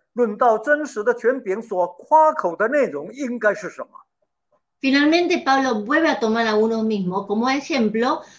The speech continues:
Speaker 2: para decir cuáles son los contenidos de que él se jactaba de la autoridad verdadera.
Speaker 1: 请看第十三节。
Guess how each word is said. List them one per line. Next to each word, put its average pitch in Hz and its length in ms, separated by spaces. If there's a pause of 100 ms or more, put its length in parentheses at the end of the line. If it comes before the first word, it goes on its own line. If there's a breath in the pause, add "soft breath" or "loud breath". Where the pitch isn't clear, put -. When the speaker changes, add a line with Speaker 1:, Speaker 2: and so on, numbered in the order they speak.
(120 loud breath)
Speaker 2:
para 254 180
decir 262 440
cuáles 381 400
son 233 340
los 202 220
contenidos 254 840 (180 loud breath)
de 196 220
que 190 200
él 247 160
se 220 160
jactaba 214 640
de 190 180
la 156 140
autoridad 175 680
verdadera. 170 640 (800)
Speaker 1:
请 233 140
看 254 180
第 240 140
十 - 160
三 165 240
节。 - 280